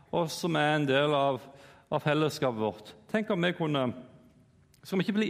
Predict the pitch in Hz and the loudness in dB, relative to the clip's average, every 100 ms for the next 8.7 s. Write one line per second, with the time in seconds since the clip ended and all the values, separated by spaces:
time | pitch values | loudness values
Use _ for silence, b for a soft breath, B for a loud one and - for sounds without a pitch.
0 | 151 120 143 135 107 92 - - - - | 2 2 0 0 -2 -2 -8 -20 -20 -20
1 | _ _ _ _ _ _ _ _ _ 127 | _ _ _ _ _ _ _ _ _ -14
2 | - - 208 180 151 147 135 123 - - | -6 -2 0 0 0 -2 0 -2 -4 -14
3 | - B B B B _ 151 175 175 156 | -20 B B B B _ -2 -2 -2 -2
4 | 139 135 131 104 B B B B _ 135 | 0 0 0 -2 B B B B _ -2
5 | 143 127 127 - 123 107 104 - - - | -2 -2 -4 -6 -4 -4 -4 -6 -20 -20
6 | _ _ _ _ - 170 175 180 - 147 | _ _ _ _ -4 -2 -2 -4 -4 -4
7 | 135 120 117 120 110 104 95 - b b | -4 -4 -4 -4 -4 -6 -10 -14 b b
8 | b b _ - 190 127 110 | b b _ -4 -2 -2 -4